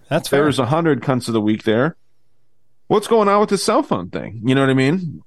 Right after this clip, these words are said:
Speaker 2: Um, it's only half of them, supposedly, or it says at least fifty. This is shady, man. This is
Speaker 1: Yeah.
Speaker 2: shady stuff. Uh, I say, A, we let the, uh, the debt ceiling just collapse.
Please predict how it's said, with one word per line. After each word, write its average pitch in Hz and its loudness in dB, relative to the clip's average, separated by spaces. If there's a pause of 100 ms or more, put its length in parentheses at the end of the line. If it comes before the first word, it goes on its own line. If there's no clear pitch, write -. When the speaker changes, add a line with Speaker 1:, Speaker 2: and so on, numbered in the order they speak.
(100)
Speaker 2:
Um, 123 0 (380)
it's 131 -2
only 175 2
half 135 -2
of 131 -4
them, 135 0
supposedly, 139 0
or 123 2
it 120 0
says 131 -2
at 117 0
least 143 -2
fifty. 120 0 (1080)
This 147 -2
is 196 -2
shady, 160 2
man. 120 0
This 123 -4
is 143 0
Speaker 1:
Yeah. 107 0
Speaker 2:
shady 131 2
stuff. 127 -2 (480)
Uh, - 0
I 120 2
say, 135 -2
A, 135 0
we 123 0
let 123 0
the, 127 2
uh, 117 2
the 117 -4
debt 120 -2
ceiling 123 0
just 113 -2
collapse. 113 -2